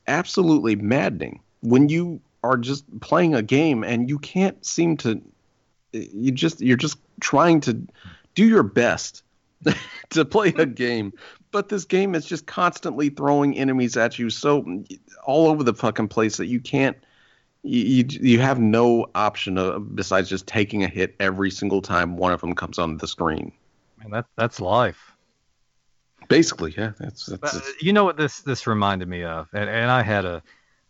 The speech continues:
Speaker 2: a, an awful flashback to it. Uh, i-, is that fucking, uh, that Jurassic Park that they
Speaker 1: Yeah,
Speaker 2: put out on the
Speaker 1: yeah.
Speaker 2: Genesis? And, and I,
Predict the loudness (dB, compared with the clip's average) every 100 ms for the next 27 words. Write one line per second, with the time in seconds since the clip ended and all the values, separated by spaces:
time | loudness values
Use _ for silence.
0 | _ -12 -10 -6 2 2 2 -4 -4 -2
1 | -2 -4 -12 -12 -14 -12 -10 -10 -12 -8
2 | -6 -6 -8 -12 -12 -8 -4 -4 -4 -4
3 | -4 -4 -10 -12 -14 -16 -8 -6 -4 0
4 | 2 2 -4 -8 -6 -4 -8 -14 _ _
5 | _ _ _ _ -2 2 4 4 4 2
6 | 2 2 2 0 -4 -8 -16 -18 -8 -6
7 | -6 -8 -6 -2 -2